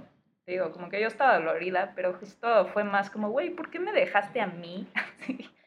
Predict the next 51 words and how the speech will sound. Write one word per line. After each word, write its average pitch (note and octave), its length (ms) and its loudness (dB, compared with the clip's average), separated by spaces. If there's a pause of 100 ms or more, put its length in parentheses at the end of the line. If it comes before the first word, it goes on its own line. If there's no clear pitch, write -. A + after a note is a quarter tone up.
(280)
yo A#3+ 340 4
que C4+ 120 0
siempre A3+ 380 -4
di G3 120 -6
todo G3 300 2
en G#3 80 -4
nuestra F#3+ 280 -8
amistad F3 440 -4
y F#3 80 0
lo F3+ 140 -6
que E3 100 -16
quieras, F3 460 -4 (1000)
como G#3 220 -4
que G#3+ 100 0
nunca A3+ 300 2
entendí F#3+ 360 0
ese F#3 160 -2
punto F#3 360 -2
y G3 60 2
a F#3+ 80 2
mí F3 120 -8
eso F3 200 -10
me F3+ 140 -2
generó E3 380 -6
como F3+ 200 -8
mucho F3 320 -12
dolor. - 320 -4 (360)
Pero F#3 140 4
ya G#3 140 4
entendiendo G3+ 880 4
que F#3+ 80 -4
había F3 220 2
sido G3+ 260 0
mi E3 260 -6
ego E3+ 220 0
lo G#3 160 -2
que - 80 -8
había E3 160 -4
lastimado E3+ 720 -4
y F#3 80 -4
no D#3+ 240 -8
como, E3+ 320 -8
"Güey, E3 320 -4
eres E3+ 320 -10 (600)
el A3 180 -4
amigo G3+ 440 -2
que F#3 80 -8
necesitaba F#3+ 680 0
en G#3 100 2
mi F#3 140 -4
vida G3+ 540 -4